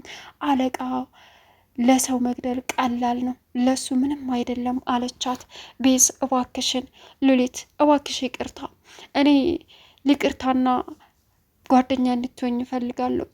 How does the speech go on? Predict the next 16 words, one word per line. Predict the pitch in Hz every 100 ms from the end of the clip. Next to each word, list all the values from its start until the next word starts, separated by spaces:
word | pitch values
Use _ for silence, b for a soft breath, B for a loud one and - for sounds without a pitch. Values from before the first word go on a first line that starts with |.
| 269
ማንም | 277 277 269
የለኝም፣ | 254 254 254 247 - _ b b b b
እናም | 269 269 269 247 -
ሁሉም | - 294 285 254
ጥለውኝ | 254 247 247
ሄደዋል፣ | 254 247 254 - -
አንቺ | 285 285 285
ብቻ | - - 254
ነሽ | 254
የምታስፈልግኝ" | - 254 - 254 - 254 240 254 254 -
አለቻት። | - 247 262 - 262 - b b b
ከዛ | - 269 - 247 -
እሷ | - - 254 - 262
"ማለት?" | 370 403 381 - - _ - -
አለች። | 247 240 247 - - b b b b b _ _ _ _ B B -
"ማለትማ | 285 330 320 311 269